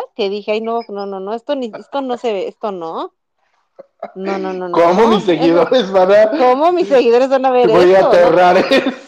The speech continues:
Speaker 1: Esa te la voy a mandar, esa te la voy a mandar, para que veas
Speaker 2: Y
Speaker 1: esa
Speaker 2: me la
Speaker 1: historia.
Speaker 2: man-, no, me, me la
Speaker 1: Qué
Speaker 2: mandaste.
Speaker 1: espanto. No, ah, sí te la mandé.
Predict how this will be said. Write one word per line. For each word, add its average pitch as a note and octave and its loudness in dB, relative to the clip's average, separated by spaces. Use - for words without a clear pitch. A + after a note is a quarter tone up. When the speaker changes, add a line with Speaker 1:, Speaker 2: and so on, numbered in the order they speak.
Speaker 1:
Esa D#4 2
te F4+ 4
la B3+ 4
voy B3+ 4
a D4 6
mandar, A#3 2
esa D4+ 0
te D#4 0
la A#3 4
voy A3+ 4
a B3 4
mandar, G3 -2
para G3+ -4
que G3 -2
veas G3 -8
Speaker 2:
Y F#3+ 2
Speaker 1:
esa F3+ -2
Speaker 2:
me G3 4
la F#3+ 4
Speaker 1:
historia. F3+ 2
Speaker 2:
man-, F#3 -8
no, F3+ 2
me, G#3 4
me D3+ 0
la C#3+ 2
Speaker 1:
Qué C3+ 6
Speaker 2:
mandaste. G#3 2
Speaker 1:
espanto. F3+ 0
No, B3 4
ah, B3 4
sí C4+ -2
te C#4 4
la B3 4
mandé. G#3+ 0